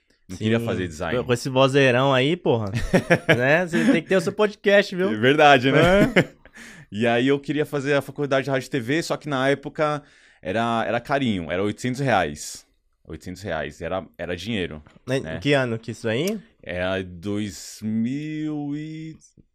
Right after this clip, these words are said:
Speaker 1: ah, não, era dois mil e cinco, dois mil e seis,
Speaker 2: É, era um dinheiro, viu?
Speaker 1: dois mil e sete, é, por aí.
Speaker 2: É um dinheiro, oitocentos conto.
Speaker 1: Por aí.
Speaker 2: É um dinheiro.
Speaker 1: E então, é,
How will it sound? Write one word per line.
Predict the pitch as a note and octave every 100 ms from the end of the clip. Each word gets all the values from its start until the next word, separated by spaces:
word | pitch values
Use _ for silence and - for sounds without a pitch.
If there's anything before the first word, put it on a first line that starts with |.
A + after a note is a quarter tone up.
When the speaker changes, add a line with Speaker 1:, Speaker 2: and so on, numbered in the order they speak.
| _ -
Speaker 1:
ah, | G#2 G#2+ G#2+ G#2 G2+
não, | G2+ E2 -
era | F#2
dois | F2 G#2 G2
mil | A2+
e | A#2+
cinco, | - - - - - - - - - - - A#2+ - D3 D#3 D3+ - A#2
dois | G#2+ F#2+
mil | G#2+
e |
seis, | G#2+
Speaker 2:
É, | G2 F#2+
era | G2+
um | G#2
dinheiro, | C3 C3 A#2
viu? | A2
Speaker 1:
dois | C3+
mil | D#3
e |
sete, | A2+ A2+ A2
é, | F2+ F#2+
por | - G#2+
aí. | A2
Speaker 2:
É | F2
um | G2
dinheiro, | G#2+ B2 A2+ G#2+
oitocentos | G2+ - G#2 -
conto. | G#2 G#2+ - C3
Speaker 1:
Por | F#2 G2+
aí. | F2+
Speaker 2:
É | F#2
um |
dinheiro. | F2+ G2+ G2 F#2+ F#2+ - _ _ _ _ -
Speaker 1:
E | A2 A#2
então, | A#2 A#2+ A#2+ C3+ C#3 C3+ - -
é, | D2 G2 G2 F#2+ F#2 F2 D2+